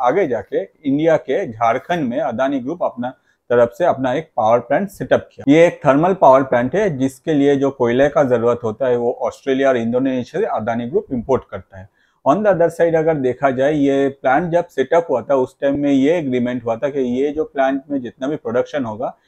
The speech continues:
exactly सिक्सटीन हंड्रेड मेगावाट इलेक्ट्रिसिटी इसमें प्रोडक्शन होता है। अभी जो कैपेसिटी है जिसमें दो यूनिट्स है, एट हंड्रेड मेगावाट्स का each unit, और ये जो प्रोडक्शन है ये completely export purpose use किया जाएगा। मतलब जितना भी पावर प्रोडक्शन होगा पूरा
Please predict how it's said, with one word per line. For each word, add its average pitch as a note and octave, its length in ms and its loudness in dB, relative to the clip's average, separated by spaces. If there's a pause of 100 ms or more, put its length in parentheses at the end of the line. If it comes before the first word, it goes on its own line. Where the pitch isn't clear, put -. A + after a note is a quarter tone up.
(200)
exactly D3 600 2
सिक्सटीन E3+ 520 -6
हंड्रेड E3 340 0
मेगावाट C#3+ 500 2
इलेक्ट्रिसिटी C3 580 -4
इसमें C3 240 -6
प्रोडक्शन A2+ 480 -4
होता C3 280 -4
है। F#3 80 -2
अभी A#2 220 -2
जो A#2 140 -4
कैपेसिटी B2+ 520 -8
है E3+ 180 -6
जिसमें A#2+ 360 -6
दो C#3 160 0
यूनिट्स D3+ 420 -4
है, A3+ 160 -12
एट C3 220 -2
हंड्रेड C#3 280 -2
मेगावाट्स A#2+ 560 -2
का A#2 180 -6 (300)
each C#3 240 2
unit, D#3 320 -2 (400)
और B2 320 4
ये C#3 260 2
जो G3+ 120 4
प्रोडक्शन D3 500 0
है C#3+ 80 2
ये E3+ 280 -2
completely C#3+ 440 0 (100)
export G3 560 0 (100)
purpose C#3 480 0
use C3+ 220 2
किया A2 220 -2
जाएगा। G#2 300 -2
मतलब A2+ 300 -4
जितना B2+ 240 -2
भी E3+ 120 -2
पावर D3 240 2
प्रोडक्शन A#2 440 -4
होगा C3 180 -2
पूरा C#3 300 0